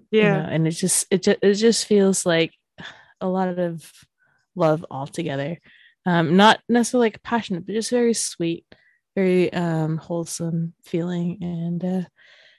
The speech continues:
Speaker 1: yeah, that's the, that's the playlist for today. Send you off into the night or the morning or the afternoon or whatever time of day it may be.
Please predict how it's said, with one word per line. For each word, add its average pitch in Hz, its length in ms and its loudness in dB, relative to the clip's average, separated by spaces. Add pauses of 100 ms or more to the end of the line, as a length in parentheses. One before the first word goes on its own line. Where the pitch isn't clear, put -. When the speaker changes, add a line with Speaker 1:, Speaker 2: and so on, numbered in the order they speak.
(360)
Speaker 1:
yeah, 240 240 0
that's 202 340 -4
the, 208 480 -2
that's - 220 -10
the 220 100 -4
playlist 208 420 -4
for 180 80 -8
today. 165 320 -6
Send 180 300 0
you 190 80 4
off 190 240 0
into 190 180 -4
the 180 120 -2
night 185 400 -2
or 196 120 2
the 196 80 0
morning 180 480 0
or 202 220 -2
the 220 140 -10
afternoon 180 600 -2
or 226 80 -2
whatever 208 400 2
time 165 220 -8
of 160 100 -10
day 170 160 -4
it 175 80 -2
may 175 140 -2
be. 185 300 -2